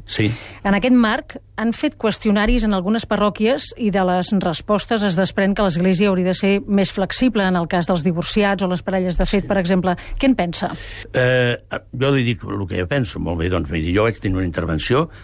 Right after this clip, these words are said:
Speaker 1: en el consistori que vaig dir, vaig dividir la meva intervenció en dos, en dos apartats. El primer apartat era dir, formem els adolescents i joves, donem-los la formació deguda, humana,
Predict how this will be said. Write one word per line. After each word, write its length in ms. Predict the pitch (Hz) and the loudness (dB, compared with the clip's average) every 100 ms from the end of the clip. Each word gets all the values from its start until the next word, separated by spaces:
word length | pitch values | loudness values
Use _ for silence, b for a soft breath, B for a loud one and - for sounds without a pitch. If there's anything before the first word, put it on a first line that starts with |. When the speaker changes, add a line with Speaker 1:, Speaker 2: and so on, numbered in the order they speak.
| B | B
Speaker 1:
en 100 | 87 | -2
el 80 | 85 | -2
consistori 640 | 87 85 98 87 147 151 | -2 0 0 0 0 0
que 100 | 147 | 0
vaig 220 | 110 92 80 | 0 0 0
dir, 160 | 78 B B B | -4 B B B
vaig 280 | - 120 107 107 | -2 0 0 0
dividir 260 | 98 101 | 0 2
la 80 | 90 | 2
meva 160 | 107 117 | 2 2
intervenció 500 | 101 101 95 127 117 | 2 0 0 0 0
en 100 | 98 | 0
dos, 260 | 95 - - | 0 -2 -2
en 80 | 92 | 0
dos 180 | 87 90 | 0 0
apartats. 580 | 80 - - - - - B - | -2 -4 -6 -6 -6 -8 B -4
El 100 | 104 | 0
primer 240 | 117 139 | 2 2
apartat 480 | 135 113 117 156 139 | 2 0 -2 -2 -2
era 180 | 131 120 | 0 2
dir, 220 | 110 104 B B - | 2 0 B B -10
formem 560 | - 127 123 92 80 - - - - - | 0 2 4 2 -4 -12 -20 -20 -8 -4
els 160 | 120 | -2
adolescents 500 | 117 104 95 - 107 | -2 -2 -2 0 0
i 60 | 90 | 0
joves, 520 | 87 82 98 139 - B B B B | -2 -2 -4 -6 -8 B B B B
donem-los 460 | 113 120 147 135 98 | 2 4 4 2 0
la 140 | 107 | 0
formació 520 | 98 107 98 98 - 95 | -2 -2 -2 -2 0 0
deguda, 380 | 87 95 98 | 0 0 0
humana, 580 | 101 85 85 92 95 90 | 2 2 0 2 2 0